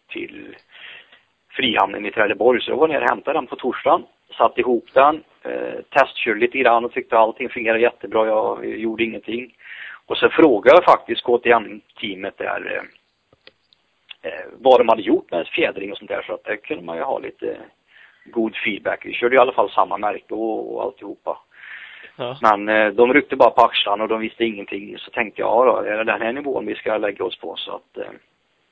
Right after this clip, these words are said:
Speaker 2: <laughs>
Speaker 1: då, då fick vi fortsätta så. Men så när vi började åka i alla fall så, eh, tyckte jag att han var lite trög i, i kurvorna då, med, med fjorton kuggars framdel, så jag bytte till tretton kuggar. Så det var enda justeringen jag gjorde på,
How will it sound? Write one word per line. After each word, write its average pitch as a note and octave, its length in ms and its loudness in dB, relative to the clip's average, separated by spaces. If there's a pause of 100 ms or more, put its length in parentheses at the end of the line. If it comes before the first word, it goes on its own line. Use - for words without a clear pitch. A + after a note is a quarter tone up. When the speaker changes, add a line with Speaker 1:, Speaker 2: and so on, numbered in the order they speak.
(300)
Speaker 2:
<laughs> - 400 -20
Speaker 1:
då, G2 220 -10
då A2 220 -4
fick - 240 -8
vi C#3 100 0
fortsätta - 460 -4
så. A2+ 140 -6
Men A2+ 120 -4
så C3+ 120 -6
när F3 80 2
vi F3+ 60 -2
började F3 240 6
åka - 180 2
i - 20 4
alla D#3+ 120 4
fall A2 220 2
så, B2+ 360 0
eh, B2+ 60 -4 (1500)
tyckte - 240 4
jag C3+ 60 6
att - 80 4
han E3 100 6
var C3+ 100 8
lite F3 180 4
trög C3 560 4
i, A#2 240 -2
i E3 40 -8
kurvorna C#3 480 6
då, A2+ 120 6
med, A2+ 240 0
med B2 140 2
fjorton - 360 -2
kuggars A#2 320 0
framdel, B2 340 2
så - 100 2
jag B2 80 4
bytte D3+ 220 0
till A2+ 100 -10
tretton B2+ 360 2
kuggar. G#2+ 300 -4
Så - 100 -4
det C3 120 6
var C#3+ 220 2
enda A2+ 380 0
justeringen A2+ 380 0
jag A#2 100 -2
gjorde A#2 200 -4
på, A#2+ 300 0